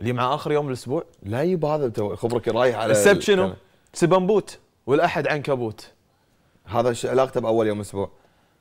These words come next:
Speaker 1: بدايه الاسبوع تكون يوم السبت، انت شنو قصدك؟ امس اول حلقه، اليوم ثاني حلقه.
Speaker 2: امس سبت.
Speaker 1: ايه، اليوم الاحد.
Speaker 2: اليوم ثا-، اول يوم الاسبوع، احنا نبلش سبت.
Speaker 1: اول يوم دوام رسمي يوم الاحد، ولكن اول اسبوع السبت.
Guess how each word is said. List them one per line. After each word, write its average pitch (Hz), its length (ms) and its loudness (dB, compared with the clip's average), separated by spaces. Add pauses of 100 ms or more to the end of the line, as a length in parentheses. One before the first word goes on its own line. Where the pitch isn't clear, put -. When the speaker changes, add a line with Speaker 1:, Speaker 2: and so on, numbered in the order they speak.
(200)
Speaker 1:
بدايه 117 600 2
الاسبوع 135 360 0
تكون 160 240 -2
يوم 151 180 -4
السبت، 143 340 -2
انت 127 120 -6
شنو 190 200 0
قصدك؟ 135 400 -2
امس 190 160 2
اول 185 260 6
حلقه، 175 320 0 (340)
اليوم 190 180 2
ثاني 202 200 -2
حلقه. 160 300 -4 (120)
Speaker 2:
امس 147 320 0
سبت. 147 240 2 (580)
Speaker 1:
ايه، 165 280 0
اليوم 160 200 2
الاحد. 165 260 -4 (200)
Speaker 2:
اليوم 127 240 2
ثا-، 139 280 -2
اول 156 260 6
يوم 151 160 2
الاسبوع، 127 420 -2
احنا 113 140 -4
نبلش 165 340 2
سبت. - 400 0
Speaker 1:
اول 175 380 6
يوم 185 200 4
دوام 160 300 4
رسمي 185 300 0
يوم 165 180 2
الاحد، 110 340 -4
ولكن 139 400 0
اول 160 300 4
اسبوع 160 280 -2
السبت. - 460 -8